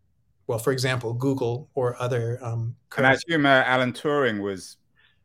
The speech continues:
Speaker 1: Alan Turing absolutely shows up. We try
Speaker 2: Yeah,
Speaker 1: and, we
Speaker 2: yeah,
Speaker 1: try
Speaker 2: which
Speaker 1: and
Speaker 2: adds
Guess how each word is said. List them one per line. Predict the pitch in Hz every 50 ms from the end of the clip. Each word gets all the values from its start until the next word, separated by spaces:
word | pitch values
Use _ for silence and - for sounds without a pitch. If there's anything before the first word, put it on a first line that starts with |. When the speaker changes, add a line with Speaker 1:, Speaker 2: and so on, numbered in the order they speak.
| _ _ _ _ _ _ _ _ -
Speaker 1:
Alan | 143 170 196 190
Turing | 220 214 196 160
absolutely | 151 160 160 - 180 165 147 151
shows | 139 - 151 139 139 139
up. | 139 139 139 147
We | 147 139
try | - - 160 165
Speaker 2:
Yeah, | 170
Speaker 1:
and, | 170 165 170 - - - - -
we | 147 123
Speaker 2:
yeah, | 120 113
Speaker 1:
try | 110 107 107
Speaker 2:
which | 113 113 -
Speaker 1:
and | 160 - 131 131
Speaker 2:
adds | 131 135 135 135 - - - - - - -